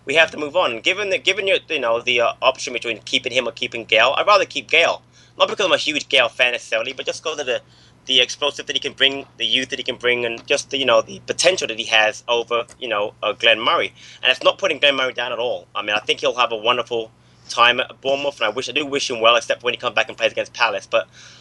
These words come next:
I think we have to move on. And I got a feeling, Chris, that there was something going on in the background.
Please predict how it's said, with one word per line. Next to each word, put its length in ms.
I 60
think 160
we 60
have 180
to 80
move 200
on. 180
And 100
I 180
got 140
a 60
feeling, 400
Chris, 320
that 120
there 100
was 200
something 240
going 220
on 300
in 100
the 60
background. 540